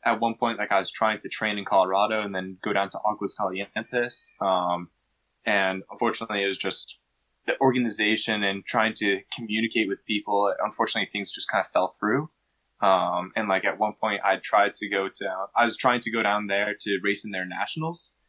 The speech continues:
Um, even though, like, I would be the national champion of Mexico, I could compete because there's two ways to set records. It's in competition or to set up an event. And, uh, it was very difficult at first to get, like, the officials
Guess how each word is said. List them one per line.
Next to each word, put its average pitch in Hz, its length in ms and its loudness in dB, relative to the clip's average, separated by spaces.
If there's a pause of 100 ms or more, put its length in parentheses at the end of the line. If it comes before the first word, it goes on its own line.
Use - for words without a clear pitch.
(440)
Um, 95 580 4
even 107 220 0
though, 98 260 4
like, 87 140 0 (100)
I 110 80 4
would 107 180 0
be 104 220 0
the 101 60 -4
national 92 340 -4
champion 110 400 0
of 101 140 -2
Mexico, 98 600 0
I 101 100 2
could - 160 -8
compete 135 440 -2 (100)
because 107 520 0 (240)
there's 104 180 2
two 131 220 6
ways 120 240 6
to 98 60 -2
set 95 220 0
records. 95 460 0
It's - 240 -6
in 127 140 0
competition 151 760 2
or 113 140 4
to 101 100 -8
set 110 240 2
up 104 140 -2
an 95 80 -2
event. 90 440 -4 (560)
And, 92 440 0 (640)
uh, 87 260 0
it 120 80 -2
was 101 160 -4
very 117 300 4
difficult 113 500 0
at 101 140 0 (100)
first 104 300 0
to 98 80 -8
get, 104 240 0
like, 95 180 -6
the 92 220 0 (260)
officials 104 460 -2